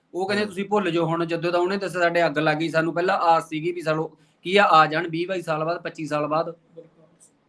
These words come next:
Speaker 1: ਬਲਕਾਰ ਸਿੰਘ ਨੇ ਜੀ, ਉਹ ਮੇਰੇ ਮਾਮਾ ਜੀ ਦੇ ਨਾਲ ਸੀ।
Speaker 2: ਹੂੰ।
Speaker 1: ਤੇ ਉਹ ਕਹਿੰਦੇ, ਉਹਨਾਂ ਨੇ ਮੈਨੂੰ ਸਾਰਾ ਦੱਸਿਆ। ਉਹ ਕਹਿੰਦੇ ਹਰੀ ਸਿੰਘ ਰੰਧਾਵੇ ਵਾਲੇ ਨੂੰ ਅਸੀਂ ਮਾਰਨ ਭੇ-, ਭੇਜਿਆ ਸੀ ਇਹਨੇ, ਦਰਸ਼ਨ ਸਿੰਘ ਉਹਨੇ ਢੱਕੀ ਵਾਲੇ ਨੇ ਜੀ।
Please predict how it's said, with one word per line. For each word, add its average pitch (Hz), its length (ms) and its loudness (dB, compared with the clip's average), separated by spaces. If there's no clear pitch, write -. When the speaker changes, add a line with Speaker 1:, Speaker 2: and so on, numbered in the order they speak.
Speaker 1:
ਬਲਕਾਰ 165 500 8
ਸਿੰਘ 185 260 2
ਨੇ 196 160 6
ਜੀ, 185 220 6
ਉਹ 202 180 2
ਮੇਰੇ 202 200 4
ਮਾਮਾ 165 360 6
ਜੀ 170 60 2
ਦੇ 180 100 -2
ਨਾਲ 147 340 4
ਸੀ। 175 260 -14
Speaker 2:
ਹੂੰ। 117 260 -10
Speaker 1:
ਤੇ 156 240 0
ਉਹ 202 220 -2
ਕਹਿੰਦੇ, 220 240 4
ਉਹਨਾਂ 214 220 0
ਨੇ 220 80 -4
ਮੈਨੂੰ 208 180 -4
ਸਾਰਾ 190 260 2
ਦੱਸਿਆ। 185 280 -4
ਉਹ 190 60 -2
ਕਹਿੰਦੇ 208 220 -4
ਹਰੀ 175 200 -4
ਸਿੰਘ 190 220 -6
ਰੰਧਾਵੇ 196 360 0
ਵਾਲੇ 180 160 -2
ਨੂੰ 180 120 -6
ਅਸੀਂ 170 120 -10
ਮਾਰਨ 165 340 -2
ਭੇ-, 180 260 -12
ਭੇਜਿਆ 165 260 -10
ਸੀ 151 100 -16
ਇਹਨੇ, 180 120 -12
ਦਰਸ਼ਨ 165 320 -4
ਸਿੰਘ 165 120 -12
ਉਹਨੇ 175 120 -10
ਢੱਕੀ 175 260 -8
ਵਾਲੇ 170 180 -2
ਨੇ 175 140 -8
ਜੀ। 190 200 -16